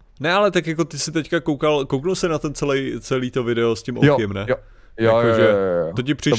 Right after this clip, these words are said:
Speaker 2: bylo
Speaker 1: teda, že to bylo
Speaker 2: Hele,
Speaker 1: dost podobný?
Speaker 2: v podstatě, jako bylo to právě zajímavý, ale, eh, otevřelo to vlastně dveře, které byly částečně nový a ne úplně, no. Protože já jsem právě o některých těch lidech už slyšel stě-, skrze ty zprávy Galaxie,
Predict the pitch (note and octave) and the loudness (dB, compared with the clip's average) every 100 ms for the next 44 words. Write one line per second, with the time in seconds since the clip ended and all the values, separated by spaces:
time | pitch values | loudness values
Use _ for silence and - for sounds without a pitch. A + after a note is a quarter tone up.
0 | B2 B2+ C3 C3 A#2+ A#2+ B2 B2+ A#2+ G#2+ | 4 4 4 2 0 -4 0 2 0 -2
1 | - _ _ D#3 B2 - - - - E3 | -10 _ _ -20 -20 -20 -20 -12 -2 2
2 | B3+ C4 B2+ A2+ A#2 G2+ D3+ - A3+ A3+ | 2 2 0 -2 -4 0 -2 0 -4 0
3 | D3+ C#3+ D3+ - - F3 D3 D3 F#3 D#3+ | 0 2 0 0 -2 0 0 0 0 0
4 | E3 G3 F#3 E3+ B2+ G#2 G2 - A#2+ B2+ | 2 0 -2 0 -2 -2 -6 0 2 4
5 | C3 C3 - _ _ _ _ - A#2+ B2 | 2 0 -6 _ _ _ _ 0 2 2
6 | B2 A#2+ B2 B2+ _ _ _ _ _ _ | 2 0 -2 -6 _ _ _ _ _ _
7 | _ - C3 F3+ F3 F#3+ F#3+ E3+ E3 G3 | _ -2 0 2 2 0 2 0 -2 -4
8 | D#3+ C#3 D3 F3 - E3+ E3+ B2+ C#3+ F3 | -2 0 0 0 -2 -4 -4 -2 0 0
9 | E3 C3 B2+ - D3+ B2+ A2 G2 G2 B2+ | 0 2 0 -2 -4 -2 -2 0 0 0
10 | C3 A2+ B2+ G2 F2+ - A#2+ C3+ D#3 D3+ | 0 0 0 2 0 0 2 2 2 2
11 | C#3+ D3 D#3 D3+ D#3+ D3 D#3 D3+ F3 - | 2 2 2 0 2 2 0 0 -4 -2
12 | C3 C#3+ C3+ - B2+ A#2 C3 C#3 C#3 C#3+ | 0 0 0 0 -2 -2 -4 -4 -4 -6
13 | - C3 B2+ C#3+ B2+ B2 - A#2+ G2+ A2+ | 0 0 2 2 0 0 -2 0 2 0